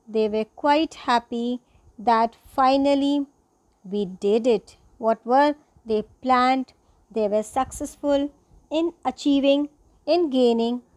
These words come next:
those plans. But children, out of only, uh, only so many millions of people,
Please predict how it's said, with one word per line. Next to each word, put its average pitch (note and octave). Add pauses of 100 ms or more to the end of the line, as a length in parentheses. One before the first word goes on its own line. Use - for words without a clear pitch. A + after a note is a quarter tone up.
(300)
those A#3+ (360)
plans. A#3+ (1400)
But A#3
children, B3+ (360)
out D#4+
of D#4+ (140)
only, D#4 (560)
uh, B3 (220)
only D4
so F#4
many C#4+
millions C4+
of B3+
people, A#3+